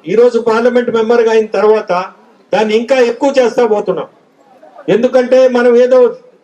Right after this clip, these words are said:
సేవ చేయాలని వచ్చిన వాళ్ళం. So అటువంటి కార్యక్రమాన్ని ముట్టుకు ముందుకు తీసుకుపోవాలి, తీసుకుపోతున్నాము. ఈరోజు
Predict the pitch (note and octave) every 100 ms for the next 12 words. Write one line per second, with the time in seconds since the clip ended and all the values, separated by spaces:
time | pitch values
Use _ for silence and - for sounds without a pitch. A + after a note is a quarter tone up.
0 | _ - B3+ C4 B3+ B3+ A#3+ A#3 A3+ A#3
1 | A3 G3 D#3 - _ _ - - F#3+ E3
2 | F3+ A#3+ B3 A#3+ A#3 A#3 A#3 A#3+ A#3 A3+
3 | A3 A3 G#3+ G#3 G#3+ A3 G#3+ G3+ - -
4 | F#3+ G3 G#3 G#3 G3+ G3 G3 F#3+ - G3+
5 | G3+ F#3+ G3 A3 A3 - - _ - -
6 | - F#3+ A3 A3 G#3+